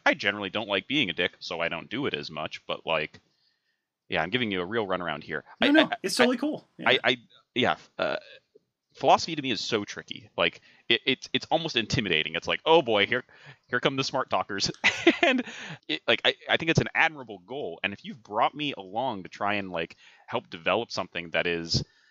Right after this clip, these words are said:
Speaker 1: you know, philosophically bulletproof or, like, less queasy <laughs> than other alternatives, like, all right, like, I guess, I guess I'm on board.
Speaker 2: Honestly,
Speaker 1: <laughs>
Speaker 2: it's, it's less, um, development. Okay, so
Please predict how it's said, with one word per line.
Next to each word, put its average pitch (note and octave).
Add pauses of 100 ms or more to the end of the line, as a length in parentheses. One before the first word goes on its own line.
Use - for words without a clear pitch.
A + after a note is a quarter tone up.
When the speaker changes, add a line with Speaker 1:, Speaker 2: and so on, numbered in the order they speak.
(120)
Speaker 1:
you G2
know, E2+
philosophically A2+
bulletproof G2+ (100)
or, B2+
like, F#2
less G2 (600)
queasy G#2+ (240)
<laughs> -
than C#3+
other B2
alternatives, A2
like, F#2+ (420)
all G#2
right, F3 (140)
like, F#2
I G2
guess, A#2+
I F#2
guess D3
I'm D3+
on -
board. G#3+
Speaker 2:
Honestly, E4
Speaker 1:
<laughs> D#4
Speaker 2:
it's, -
it's - (160)
less, F3+
um, E3 (120)
development. G#3+
Okay, G#3
so F3+